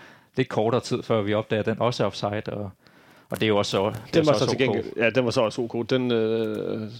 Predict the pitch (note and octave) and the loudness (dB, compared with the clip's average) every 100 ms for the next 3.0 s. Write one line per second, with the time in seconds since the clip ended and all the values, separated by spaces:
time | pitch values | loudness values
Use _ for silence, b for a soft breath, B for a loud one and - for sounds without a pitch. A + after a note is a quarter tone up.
0 | - - - - A#2+ - - A2+ A#2 A2 | -18 -20 -20 -4 -4 -4 -10 -8 -6 -10
1 | - - G#2+ - _ - - _ - - | -12 -14 -16 -18 _ -18 -18 _ -12 -2
2 | G2 E2+ G2 F#2+ - G2 - A2+ G2 - | -2 -2 -6 -8 -6 -6 -6 -8 -8 -12